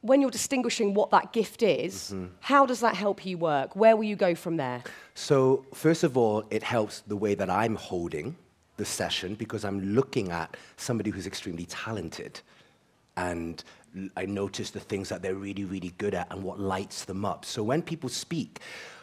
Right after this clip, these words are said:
Speaker 2: things that I look for is, do their eyes widen? Is there a smile? Does their, does the hair somewhat lift a little bit? Because these are embodiments of spirit. Essentially, if you wanna know what embodiment of spirit is,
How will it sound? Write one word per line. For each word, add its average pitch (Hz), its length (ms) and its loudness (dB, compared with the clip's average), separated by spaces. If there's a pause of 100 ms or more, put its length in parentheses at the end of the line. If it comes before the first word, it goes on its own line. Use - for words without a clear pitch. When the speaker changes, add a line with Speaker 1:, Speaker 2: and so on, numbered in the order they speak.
Speaker 2:
things 139 280 2
that 143 100 4
I 123 60 6
look 120 220 2
for 104 200 0
is, 85 160 -2
do 113 180 -4
their 127 200 6
eyes 160 340 6
widen? 87 500 0
Is 80 140 -6
there 127 180 2
a 135 60 2
smile? 143 520 4
Does 92 200 -6
their, 101 240 2 (340)
does 104 140 -4
the 120 120 2
hair 151 420 6
somewhat 101 440 -2
lift 98 260 -6
a 104 40 -2
little 101 200 -2
bit? 98 140 -12
Because 107 260 -8
these 135 200 -2
are 139 80 2
embodiments 98 640 -4
of - 80 -12
spirit. - 520 -6
Essentially, 185 480 4
if 120 60 2
you 147 60 2
wanna 170 140 6
know 131 180 8
what 110 240 2
embodiment 98 460 -4
of 90 80 -10
spirit 90 300 -6
is, 82 200 -4